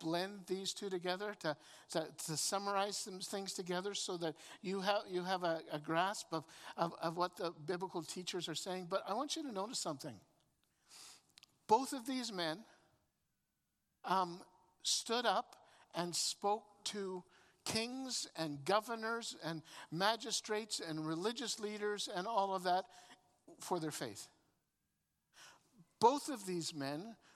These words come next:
were put in jail repeatedly. Both of these men were beaten because of their faith repeatedly. And eventually, both of these men would die as a mart-, as martyrs, killed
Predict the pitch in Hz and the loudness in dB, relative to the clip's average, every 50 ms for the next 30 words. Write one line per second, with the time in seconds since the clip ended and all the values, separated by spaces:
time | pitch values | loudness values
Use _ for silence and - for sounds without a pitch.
0 | - - 185 170 170 - - 196 185 196 202 202 180 196 214 233 233 175 - 123 | -6 -4 -2 -2 -2 0 -2 0 0 0 -2 -4 -2 0 0 0 0 -2 -4 -6
1 | - - - 165 160 - 214 202 180 151 131 104 101 82 73 - _ _ _ _ | -10 -4 -2 -2 -2 -2 -4 -4 -4 -4 -4 -6 -10 -14 -16 -18 _ _ _ _
2 | _ _ _ _ _ _ _ _ _ _ _ _ _ - - - - - - 139 | _ _ _ _ _ _ _ _ _ _ _ _ _ -16 -16 -16 -14 -12 -10 2
3 | 139 202 226 277 294 - - 277 196 175 185 175 165 160 156 165 156 143 143 147 | 6 6 6 6 4 2 -2 -4 -4 -2 0 0 0 0 -2 -4 -4 -2 -2 -2
4 | 175 202 - - - - - - - 202 208 165 - 226 262 294 285 - 190 160 | -4 -6 -10 -16 -20 -20 -4 0 0 0 0 0 -2 -2 -2 -2 -2 -4 -8 -8
5 | 120 107 - _ _ - - 185 170 - 208 185 - - 190 160 151 170 160 151 | -8 -10 -16 _ _ -4 -4 -2 0 0 0 0 0 0 -2 -2 -2 -2 -4 -2
6 | - 180 160 143 123 - - _ _ - 151 160 151 - - 165 151 131 135 127 | -2 -2 -2 -2 -6 -10 -16 _ _ -6 -4 -4 -4 -2 -2 -2 -2 -2 -4 -6
7 | 117 120 123 120 - - _ _ _ _ _ _ _ _ _ _ _ _ _ _ | -8 -10 -10 -12 -12 -16 _ _ _ _ _ _ _ _ _ _ _ _ _ _
8 | _ _ _ _ _ _ _ _ _ _ _ _ _ _ - - 147 147 143 151 | _ _ _ _ _ _ _ _ _ _ _ _ _ _ -12 -8 -6 -4 -2 -2
9 | 190 233 233 - - 156 127 131 135 135 147 147 165 - - 185 165 180 175 175 | -2 -4 -4 -6 -6 -4 -4 -6 -4 -2 -4 -4 -4 -4 -8 -8 -6 -6 -6 -6
10 | - - 131 123 123 123 135 135 135 135 - 135 135 135 135 135 139 - - - | -6 -6 -6 -6 -6 -6 -6 -8 -6 -6 -4 -4 -2 -2 -4 -4 -6 -10 -16 -20
11 | - - - - - _ - 143 156 147 135 151 143 135 135 135 143 156 185 208 | -20 -20 -20 -20 -18 _ -4 -2 -2 -2 -2 -4 -6 -6 -4 -2 0 0 0 0
12 | 214 185 - - - 156 156 147 - 175 151 170 185 185 156 123 120 120 120 - | -2 -6 -8 -6 -4 -4 -4 -4 -4 -2 0 0 0 -2 -4 -6 -6 -6 -6 -8
13 | - - _ _ _ _ _ _ _ _ _ _ _ _ _ _ _ - - - | -10 -10 _ _ _ _ _ _ _ _ _ _ _ _ _ _ _ -10 -8 -2
14 | - 214 202 180 135 117 120 - | 0 0 0 0 -2 -4 -10 -14